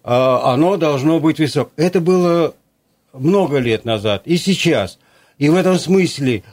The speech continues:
упрёк, э, ушедшему министру здравоохранения, э, наверно, э, вполне уместен. А почему он не ставил эти проблемы перед правительством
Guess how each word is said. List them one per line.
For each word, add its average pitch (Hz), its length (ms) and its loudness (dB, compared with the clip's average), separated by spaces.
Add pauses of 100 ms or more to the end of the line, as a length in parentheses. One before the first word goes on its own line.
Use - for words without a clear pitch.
(120)
упрёк, 156 580 0 (320)
э, 123 800 0
ушедшему 123 960 -2 (160)
министру 139 600 0
здравоохранения, 135 1040 0 (340)
э, 131 260 0
наверно, 147 760 0 (260)
э, 127 220 0
вполне 170 380 2
уместен. 165 680 0 (540)
А 151 140 -2
почему 190 500 2
он 175 420 2
не 160 100 4
ставил 131 600 -2
эти 113 180 -4
проблемы 131 560 -2
перед 127 360 -4
правительством 117 880 -4